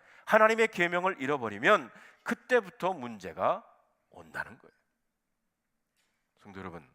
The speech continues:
여러분들은 하나님의 말씀을 알고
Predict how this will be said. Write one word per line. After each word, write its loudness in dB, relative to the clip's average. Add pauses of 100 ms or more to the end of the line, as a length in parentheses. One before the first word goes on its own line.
(880)
여러분들은 -14 (920)
하나님의 0
말씀을 -4
알고 -8